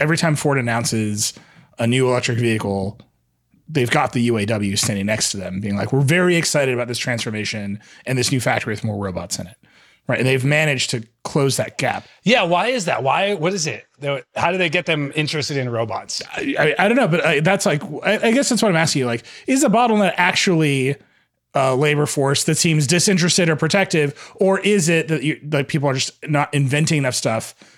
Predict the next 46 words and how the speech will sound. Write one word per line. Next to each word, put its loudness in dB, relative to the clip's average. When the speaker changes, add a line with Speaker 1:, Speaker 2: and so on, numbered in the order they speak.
Speaker 1:
that -2
captures 0
the 0
imagination -2
that -6
gets -6
people -4
to -4
buy -8
it? -16
Speaker 2:
That's 2
entirely 0
possible. -6
And 2
by 2
the 2
way, 4
the -4
union -2
agreed -2
to -2
do -4
containerization, -2
which -10
was -12
the -6
probably -4
a -10
much -2
bigger -6
change -6
than -8
what -6
we'd -8
be -10
proposing -6
going -10
forward, -10
right? -12
It's -14
like, -10
there -12
used -2
to -8
be -4
that 0